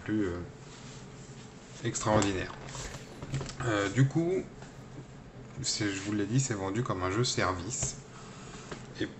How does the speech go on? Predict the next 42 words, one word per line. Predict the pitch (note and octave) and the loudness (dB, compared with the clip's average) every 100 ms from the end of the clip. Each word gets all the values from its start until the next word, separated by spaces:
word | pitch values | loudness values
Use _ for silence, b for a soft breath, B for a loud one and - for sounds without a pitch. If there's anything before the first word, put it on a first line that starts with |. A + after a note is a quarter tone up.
| - | -6
pour | - A2 | 0 4
moi, | B2 B2 C3 C#3+ D#3 | 6 10 12 12 10
c'est | D3+ - A#2+ - | 6 2 -2 -2
peut-être | - A#2 - - | -2 -2 -4 6
là | A#2 C3+ | 12 12
le | |
plus | C3+ A2 | 10 2
gros | G#2+ B2+ | 4 4
problème, | - A2+ G#2+ G#2+ G#2 | 6 6 6 4 2
son | - | 0
modèle | G#2 G#2 G#2+ | 0 2 2
économique. | G2+ G#2+ G#2 G#2 F#2 | 2 2 2 0 2
Déjà, | G#2+ A2 B2 | 4 6 6
parce | - - | 4 -4
que | - | -4
c'est | - | -4
quelque | F#2+ G2+ - | -4 -4 -4
chose | G2+ G#2 | -4 -4
qu'il | - G2+ | -6 -6
faut | - | -4
surveiller, | F#2 - F#2+ G#2 C#3 | -2 -2 0 4 6
parce | D3 A2 - | 4 -2 -6
que | C3 | -4
ça | G2+ | -4
peut | - G2+ | 0 0
être | F#2 - - - - | 0 -8 -14 -14 -10
très | - C3 | 4 6
bien | A2+ A2+ | 6 4
fait, | A2 B2 | 4 2
comme | - F#2 | 2 -6
ça | - | -8
peut | F#2 G#2 | -6 -6
être | G2 - B B B B - - | -6 -10 B B B B -6 -2
hyper | B2+ B2 | 6 6
négatif | A#2 G#2+ A2 - A#2+ A2 - | 6 2 0 2 2 2 0
et, | G2+ G2+ G2 | 2 2 0
euh, | F#2 B B - | -4 B B -6
devenir | G2+ G#2 | -2 0
une | G2 G2 | 0 -2
pompe | F#2 F#2 | -4 -2
à | G2 | -2
fric. | - D#3+ - - | 6 6 6 -6